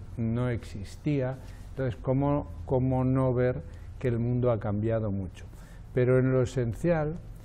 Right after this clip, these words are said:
yo creo que se ha producido un cambio muy grande que afecta mucho a los medios de comunicación. Los medios en aquel entonces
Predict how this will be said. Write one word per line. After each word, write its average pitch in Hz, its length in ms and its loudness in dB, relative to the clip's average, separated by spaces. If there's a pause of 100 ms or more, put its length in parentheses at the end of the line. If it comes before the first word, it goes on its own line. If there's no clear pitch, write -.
(280)
yo 123 200 4
creo 143 240 2
que 117 320 4
se - 160 -4
ha - 20 0
producido 127 480 0
un 117 120 -2
cambio 120 480 2 (120)
muy 113 260 0
grande 120 540 0 (640)
que - 80 -2
afecta 117 380 0
mucho 113 260 -2
a 104 60 2
los 101 160 0
medios 107 320 0
de 101 100 -2
comunicación. 95 760 -4
Los 101 140 -2
medios 127 400 2
en 127 120 -2
aquel 113 240 -4
entonces 117 640 -4